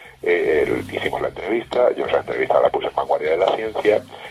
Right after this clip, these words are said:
y a la semana siguiente esta persona, este investigador, fue a México. Y fue a México a un congreso. Entonces, en el congreso se le acercaron una serie de investigadores y le dijeron,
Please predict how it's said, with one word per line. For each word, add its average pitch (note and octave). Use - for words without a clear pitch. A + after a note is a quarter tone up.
y B2
a F#2
la D#2
semana F#2
siguiente G#2
esta -
persona, -
este -
investigador, D#2
fue -
a C2
México. -
Y -
fue D#2
a -
México -
a F#2
un D2
congreso. -
Entonces, G#2
en -
el -
congreso A#2+
se -
le -
acercaron -
una D#2
serie F#2+
de -
investigadores D#2+
y G2+
le F2+
dijeron, -